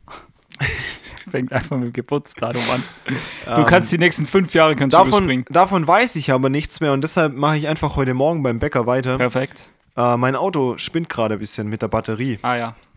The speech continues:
Speaker 2: Und dann war ich beim Bäcker und das ist Kurzstrecke von hier zum Bäcker.
Speaker 1: Ja.
Speaker 2: Also eigentlich wollte ich zu meinen Eltern nach Kappis. Und dann stehe ich beim Bäcker und denk mir so, ach komm, ich lass den Karren einfach laufen.
Speaker 1: Nein.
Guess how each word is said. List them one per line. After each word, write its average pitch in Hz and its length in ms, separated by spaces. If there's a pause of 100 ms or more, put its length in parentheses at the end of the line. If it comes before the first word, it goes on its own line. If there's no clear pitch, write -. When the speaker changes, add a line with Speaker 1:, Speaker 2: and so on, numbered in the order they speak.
(480)
Speaker 2:
Und 117 320
dann 123 260
war 143 140
ich 147 80
beim 120 180
Bäcker 185 440
und 131 120
das 135 200
ist - 160
Kurzstrecke 117 600
von 117 200
hier 165 400
zum 123 180
Bäcker. 160 460
Speaker 1:
Ja. 117 100
Speaker 2:
Also 113 160
eigentlich 147 300
wollte 131 220
ich - 120
zu - 160
meinen 117 220
Eltern 151 320
nach 107 180
Kappis. 170 400 (840)
Und 123 160
dann 156 160
stehe 180 220
ich 165 80
beim 143 180
Bäcker 165 220
und 147 100
denk 147 160
mir 143 100
so, 139 400 (800)
ach 117 160
komm, 135 180
ich 117 100
lass 127 200
den 120 100
Karren 127 320
einfach 120 300
laufen. 117 340
Speaker 1:
Nein. 110 600